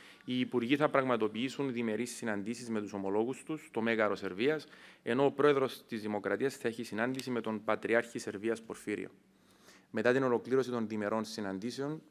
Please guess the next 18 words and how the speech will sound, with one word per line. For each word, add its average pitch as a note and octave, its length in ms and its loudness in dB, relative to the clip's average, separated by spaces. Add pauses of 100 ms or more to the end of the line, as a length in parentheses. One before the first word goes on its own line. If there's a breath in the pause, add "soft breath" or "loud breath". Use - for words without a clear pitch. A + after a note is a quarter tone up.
(220)
θα A2+ 80 -4
πραγματοποιηθεί A2 840 -2
η A#2+ 100 -6
Διακυβερνητική G#2 800 -2
Σύνοδος C#3 440 -2
υπό A2+ 180 -4
τον G#2 220 -6
Πρόεδρο A#2 360 4
της F#2+ 100 -8
Κυπριακής G#2 440 -4
Δημοκρατίας G#2 680 -2 (280 loud breath)
και C3+ 100 -2
τον A2+ 200 -4
Πρόεδρο B2 360 2
της A2+ 120 -4
Δημοκρατίας G#2 540 -2
της A2 160 -10
Σερβίας. G2+ 540 -4